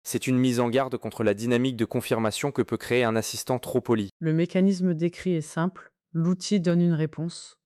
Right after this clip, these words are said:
Speaker 2: l'utilisateur l'adopte, et la possibilité même de dire « je ne sais pas » s'efface. Ce n'est pas un problème de précision du modèle, c'est un problème de comportement humain face à l'apparence d'autorité.
Speaker 1: On change de registre avec une publication de Electronic Frontier Foundation.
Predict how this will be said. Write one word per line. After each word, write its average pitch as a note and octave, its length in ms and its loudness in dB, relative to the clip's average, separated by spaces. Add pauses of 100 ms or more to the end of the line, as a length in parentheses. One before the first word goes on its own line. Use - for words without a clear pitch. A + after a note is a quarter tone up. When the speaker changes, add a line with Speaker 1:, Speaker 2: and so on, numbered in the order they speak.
Speaker 2:
l'utilisateur D#3+ 720 -2
l'adopte, D#3 640 0
et D#3+ 80 0
la D3 100 0
possibilité E3 680 0
même D#3 240 4
de D3+ 100 0
dire « D#3 380 0
je D3+ 200 -2
ne D#3+ 100 4
sais D#3 180 -4
pas » D#3 180 -2
s'efface. - 600 -8 (540)
Ce - 160 2
n'est D#3 140 8
pas E3+ 120 4
un E3+ 60 6
problème E3 340 4
de D#3 100 2
précision E3+ 540 0
du D#3 140 2
modèle, D#3 480 0 (340)
c'est - 140 -4
un D3 80 4
problème E3 400 2
de D#3 80 0
comportement E3 680 -2
humain D#3 440 0
face - 300 -8
à D3 60 -2
l'apparence C#3+ 440 -2
d'autorité. C#3+ 580 -6 (240)
Speaker 1:
On A#2 80 0
change F3 280 2
de D3 80 4
registre C3 480 2
avec B2 180 0
une A2+ 140 -2
publication C3+ 580 0
de C#3 100 4
Electronic C#3 540 2
Frontier B2+ 380 0
Foundation. G#2+ 560 0